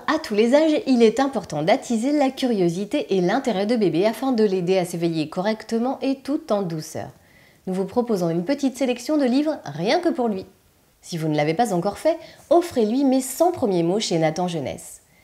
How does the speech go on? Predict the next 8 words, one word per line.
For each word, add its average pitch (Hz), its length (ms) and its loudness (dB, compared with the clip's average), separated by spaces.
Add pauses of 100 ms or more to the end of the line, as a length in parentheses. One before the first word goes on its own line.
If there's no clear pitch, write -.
(120)
Avec 160 240 -2
de 170 120 2
jolies 220 460 2
images 156 360 0
des 147 260 -6
objets 175 260 -4
du 143 100 -6
quotidien, 240 540 -4